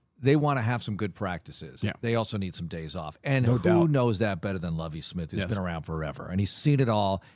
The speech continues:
Speaker 1: and I think he's gonna handle that part of it extremely well.
Speaker 2: I'm gonna give you one player. I want you to think of one player.
Speaker 1: Okay.
Speaker 2: One player that maybe not a lot has been talked about,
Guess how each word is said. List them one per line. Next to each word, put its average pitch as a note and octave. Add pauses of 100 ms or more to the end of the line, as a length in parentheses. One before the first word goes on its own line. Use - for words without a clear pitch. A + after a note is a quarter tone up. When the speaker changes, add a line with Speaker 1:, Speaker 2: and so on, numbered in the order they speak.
(140)
Speaker 1:
and A#2
I A2+
think C3+
he's C3
gonna A#2+
handle A2
that G#2+
part G2
of E2+
it E2
extremely G#2
well. D2+ (240)
Speaker 2:
I'm D3
gonna F#3+
give E3+
you D#3
one D3
player. D#3+
I C#3
want C#3
you C#3
to A#2+
think A#2
of A#2
one A2+
player. G#2 (320)
Speaker 1:
Okay. F2+ (180)
Speaker 2:
One D3
player D3
that B2+ (1160)
maybe F#3+
not F#3
a F3+
lot F3
has D3
been C#3+
talked D#3
about, D#3